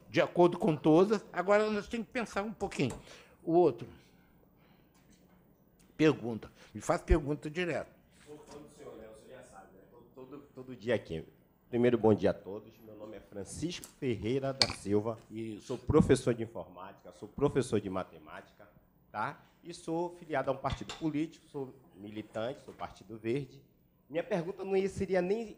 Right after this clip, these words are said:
Speaker 2: isso pro senhor, eu vim aqui com a intenção de fazer outra pergunta sobre a pe-, questão técnica, que eu persegui até o doutor Walter Capanema. Seguinte, há três anos atrás eu fui candidato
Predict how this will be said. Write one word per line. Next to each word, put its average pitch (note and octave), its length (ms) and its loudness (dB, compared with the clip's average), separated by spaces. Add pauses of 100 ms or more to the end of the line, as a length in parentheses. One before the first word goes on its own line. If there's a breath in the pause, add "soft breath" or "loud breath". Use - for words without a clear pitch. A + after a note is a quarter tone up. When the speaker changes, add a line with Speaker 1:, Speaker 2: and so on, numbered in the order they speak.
Speaker 2:
isso D#3+ 400 -8
pro A#2 240 -14
senhor, A#2 400 -12
eu A#2 60 -20
vim A#2 140 -16
aqui A2+ 180 -18
com C3 100 -20
a B2+ 40 -18
intenção B2 300 -20
de - 60 -20
fazer B2 220 -14
outra D#3 140 -18
pergunta B2 520 -18
sobre D3+ 320 -18 (420)
a - 60 -20
pe-, A#2 200 -14
questão A#2 340 -14
técnica, C#3 640 -10
que - 120 -10
eu A#2 240 -4
persegui - 440 -12
até G#2+ 220 -10
o D3+ 140 -12
doutor C#3 480 -12 (140)
Walter G#2+ 500 -2 (160)
Capanema. F2 580 -16 (400 soft breath)
Seguinte, A#2+ 560 -12 (160)
há C#3 140 -6
três G3 380 -8
anos C#3 160 0
atrás D3 460 0
eu B2 100 -12
fui - 180 -20
candidato A#2 680 -6